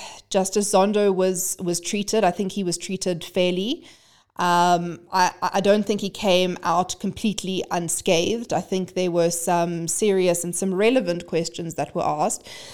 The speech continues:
especially regarding this, this view that, that, you know, a fair percentage of people actually have, that he was very pro Ramaphosa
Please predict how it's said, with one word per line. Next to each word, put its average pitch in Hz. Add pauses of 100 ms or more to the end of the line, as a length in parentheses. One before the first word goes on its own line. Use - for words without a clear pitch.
especially 220
regarding 180
this, -
this 170
view 185
that, 165
that, - (360)
you 226
know, 226
a 226
fair 233
percentage 202
of 175
people 185
actually 160
have, 165
that 165
he 196
was 185
very 180
pro 180
Ramaphosa 160